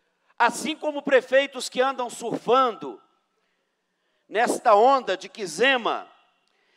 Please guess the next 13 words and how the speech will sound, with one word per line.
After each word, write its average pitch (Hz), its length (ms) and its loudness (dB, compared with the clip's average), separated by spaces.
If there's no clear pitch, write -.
é 180 80 -2
o 196 60 6
maior 220 400 4
influenciador 220 880 -4
das 202 200 -8
eleições, 190 580 -8
aqui 190 180 -8
na 254 100 -2
capital 226 800 0
e 170 60 -12
na 208 80 -2
região 220 320 -2
metropolitana, 202 1040 -8